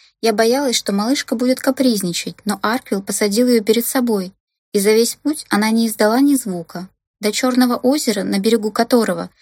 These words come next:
расположился замок Кера, идти пришлось минут сорок. Два этажа и башня, сиротливо возвышавшаяся над водной гладью.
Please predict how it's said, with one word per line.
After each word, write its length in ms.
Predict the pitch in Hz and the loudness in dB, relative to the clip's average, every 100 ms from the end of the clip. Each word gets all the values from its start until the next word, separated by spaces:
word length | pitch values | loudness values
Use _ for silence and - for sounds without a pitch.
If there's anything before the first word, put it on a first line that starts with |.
| _ - | _ -8
расположился 720 | 202 - 202 214 233 233 - 202 | -6 -2 0 0 -2 -4 -2 -2
замок 340 | 220 214 196 | 0 -2 -6
Кера, 360 | - 269 311 196 _ _ _ - | -4 -2 -2 -8 _ _ _ -12
идти 260 | 196 - | -6 -4
пришлось 500 | 302 240 208 202 196 | -2 -2 -2 -4 -2
минут 240 | 202 226 269 | -2 0 -2
сорок. 520 | - 208 175 170 _ _ _ _ _ - | -4 -4 -4 -10 _ _ _ _ _ -6
Два 260 | 196 240 | -2 -2
этажа 380 | 240 240 233 247 | -2 -4 -4 -4
и 160 | 240 220 | -4 -4
башня, 440 | 214 262 - 214 | -2 -4 -4 -4
сиротливо 680 | 208 220 214 240 262 277 196 | -4 -4 -2 0 0 0 -2
возвышавшаяся 880 | 202 208 220 - 254 - 240 233 233 | -4 -8 -6 -4 -4 -4 -6 -4 -4
над 140 | 214 | -4
водной 300 | 208 220 220 | -2 -2 -2
гладью. 600 | 220 208 196 180 180 196 | -2 -2 -4 -4 -10 -10